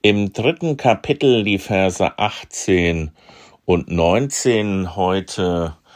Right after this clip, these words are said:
werden sie nach der Zürcher Übersetzung geboten.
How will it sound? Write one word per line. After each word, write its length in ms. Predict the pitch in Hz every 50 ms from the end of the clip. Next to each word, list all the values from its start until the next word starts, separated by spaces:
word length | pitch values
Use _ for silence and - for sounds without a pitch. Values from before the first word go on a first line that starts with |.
| - - _ _ _
werden 420 | - 82 82 80 78 73 - 87 80
sie 200 | - 85 82 82
nach 240 | 80 78 78 78
der 200 | - 87 80 -
Zürcher 580 | - - - - 147 170 - 143 110 - - 80
Übersetzung 600 | - 78 78 78 - 87 82 - - 98 95 98
geboten. 540 | 104 123 - - 69 67 67 - - - -